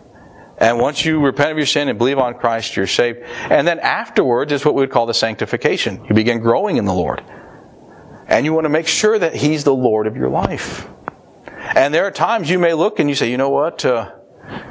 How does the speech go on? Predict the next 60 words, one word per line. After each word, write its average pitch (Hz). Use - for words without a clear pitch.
yeah, 160
I 160
got 151
a 156
little 156
bit 151
selfish 143
here. 139
I -
really 151
wanted 147
that 143
boat. 147
I -
went 135
and 123
bought 120
it. 123
I -
didn't 127
pray 135
about 113
it. 113
I -
just 113
went 123
and 120
did 127
it. -
Or 117
I 127
really 170
wanted 170
to 160
do 170
this. 165
I 131
wanted 156
this 151
job 156
promotion, 143
so 123
I 131
just 139
put 156
in 143
for 123
it, 95
and 110
I -
never 131
prayed 147
about 120
it, 120
never 117
talked 123
to 131
God 113
about 104
it." -